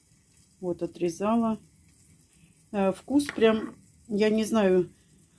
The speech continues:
У меня такой, такие приправы для мяса, для жарки мяса. Вот. Хотела я перчиком, но нашла такое. Перчика у меня уже нет молотого.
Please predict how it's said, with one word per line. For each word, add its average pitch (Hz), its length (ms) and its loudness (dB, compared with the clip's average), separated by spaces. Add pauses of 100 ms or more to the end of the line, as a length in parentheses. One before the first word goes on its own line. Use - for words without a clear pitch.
(120)
У 226 80 -2
меня 240 260 6
такой, 233 500 2 (120)
такие 233 260 0
приправы 247 580 2
для 214 220 2
мяса, 180 580 0 (200)
для 208 240 2
жарки 247 320 -2
мяса. 175 540 -2 (1300)
Вот. 165 480 -8 (480)
Хотела 208 340 2
я 202 160 2
перчиком, 202 640 -2 (380)
но 208 100 -4
нашла 220 400 -2
такое. 160 520 -2
Перчика 240 460 -4
у - 20 0
меня 190 260 2
уже 180 200 -2
нет 262 280 2
молотого. 226 640 -2